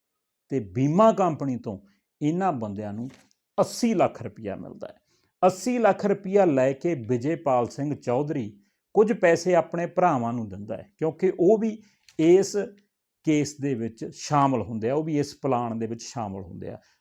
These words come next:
ਉਸ ਤੋਂ ਬਾਅਦ ਜੋ ਅਨਿਲ ਚੌਧਰੀ ਹੁੰਦਾ ਹੈ, ਉਹ ਗੁਜਰਾਤ ਦੇ ਵਿੱਚ ਚਲਿਆ ਜਾਂਦਾ ਹੈ, ਗੁਜਰਾਤ ਦੇ ਅਹਿਮਦਾਬਾਦ ਵਿੱਚ ਰਹਿਣ ਲੱਗ ਜਾਂਦਾ ਹੈ ਤੇ ਉੱਥੇ ਹੀ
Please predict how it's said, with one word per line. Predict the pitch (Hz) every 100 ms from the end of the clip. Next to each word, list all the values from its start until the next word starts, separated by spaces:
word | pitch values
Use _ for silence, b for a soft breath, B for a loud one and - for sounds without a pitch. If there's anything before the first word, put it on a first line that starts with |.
| _ -
ਉਸ | 226 262
ਤੋਂ | - 262
ਬਾਅਦ | 175 151 175 180 - _ _ _ _ _ _ _ _ _ _ _ _
ਜੋ | 110 - - 196
ਅਨਿਲ | 220 254
ਚੌਧਰੀ | 254 196 202 202 160
ਹੁੰਦਾ | 120 95 92
ਹੈ, | - _ _ _ _ _
ਉਹ | 180 202 208 - _ _ _ _ _ _ _ _ _ _ _
ਗੁਜਰਾਤ | 127 113 127 127 147
ਦੇ | 131
ਵਿੱਚ | 123 107
ਚਲਿਆ | - 110 95 95
ਜਾਂਦਾ | 95 95 -
ਹੈ, | - _
ਗੁਜਰਾਤ | 113 117 123 123 139
ਦੇ | 139 156 151
ਅਹਿਮਦਾਬਾਦ | 135 156 170 160 120 104 101
ਵਿੱਚ | 101 -
ਰਹਿਣ | 113 139
ਲੱਗ | 113 92
ਜਾਂਦਾ | 104 101 98 104
ਹੈ | -
ਤੇ | 143 135
ਉੱਥੇ | 160 196 - 220
ਹੀ | 175 170 185